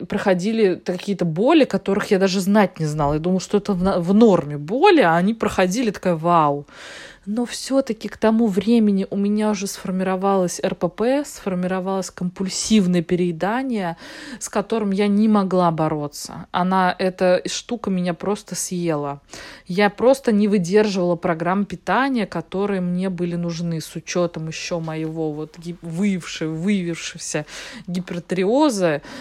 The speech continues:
А, я должна, ну, то есть там протокол и все такое, питание, а я все, у меня уже тошнотворная мысль о, о диетах.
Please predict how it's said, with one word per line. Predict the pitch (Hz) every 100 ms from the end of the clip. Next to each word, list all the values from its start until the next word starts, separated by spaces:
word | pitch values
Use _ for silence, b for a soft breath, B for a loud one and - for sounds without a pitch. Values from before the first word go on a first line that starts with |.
| 226 B
А, | 170 175 175 165 160 165
я | 165 202 214
должна, | 196 - 165 190 180 214
ну, | 202 214 214
то |
есть | 175
там | 202 196 175 170 170 160
протокол | 185 180 185 - 262 294
и | 180
все | -
такое, | - 180 - 254
питание, | 208 170 208 247 226 185
а | -
я | 170 202 226 214 - _ -
все, | - - 208
у | 175 156
меня | 160 185 196
уже | 190 180 180 190
тошнотворная | 180 180 - 180 170 170 175 160 156 147 147 143 143
мысль | 160 202 254 - 175
о, | 151 - 156 151 147 147 B B B
о | 160 170
диетах. | 165 165 220 269 185 -